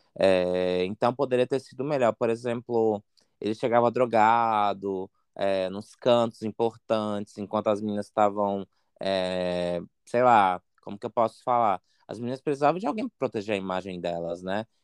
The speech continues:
E ele fazia totalmente o contrário. O cara que era o chefe de tudo ali tava chegando drogado nos cantos, usando todo tipo de droga.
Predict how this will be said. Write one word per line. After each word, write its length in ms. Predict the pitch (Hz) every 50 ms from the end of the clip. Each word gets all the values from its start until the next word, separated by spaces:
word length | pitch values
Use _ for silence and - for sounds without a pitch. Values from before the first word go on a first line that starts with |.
| _ -
E 80 | - 107
ele 120 | 110 131
fazia 380 | 123 - 127 123 127 131 131 127
totalmente 600 | - 143 147 - 170 170 170 165 160 151 - -
o 40 | 139
contrário. 560 | - 120 127 131 127 127 120 110 107 104 104
O 40 | 104
cara 260 | - 120 113 117 123
que 120 | - -
era 140 | 143 131 127
o 40 | 131
chefe 840 | - - - - 131 123 147 151 _ - 165 151 143 135 127 110 - _ _ _ _ _ _
de 180 | - 135 143 _ _
tudo 340 | - 139 143 160 165 156 165
ali 420 | 160 147 135 135 139 147 180 196 - _ _
tava 240 | - 170 156 147 156
chegando 420 | - - 160 147 135 139 135 139 117
drogado 460 | 123 127 123 110 117 113 107 107 117
nos 180 | 131 139 -
cantos, 420 | - - 156 147 143 139 127 - 110 104
usando 200 | 107 104 101 98
todo 200 | - 107 107 -
tipo 180 | - 113 107 -
de 120 | 120 123
droga. 520 | - 135 131 123 120 117 117 117 117 113